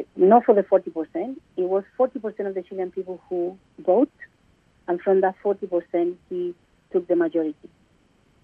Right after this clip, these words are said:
So, uh, yeah, look, I really hope that people will continue with this massive protest and action,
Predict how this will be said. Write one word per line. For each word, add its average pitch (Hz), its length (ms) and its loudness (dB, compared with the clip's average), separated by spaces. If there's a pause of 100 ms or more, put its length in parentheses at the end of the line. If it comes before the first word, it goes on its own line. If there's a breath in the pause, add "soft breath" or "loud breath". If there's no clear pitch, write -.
(440)
So, 196 300 4 (1600)
uh, 196 340 0 (220)
yeah, 220 300 0
look, 202 260 0 (300)
I 196 60 2
really 240 340 0
hope 240 360 -2
that 214 240 -2
people 202 560 -4 (140)
will 190 460 -2 (120)
continue 208 760 -4
with 190 200 -10
this 185 220 0
massive 185 540 -2 (240)
protest 262 420 0 (420)
and 349 140 -4
action, 320 440 -4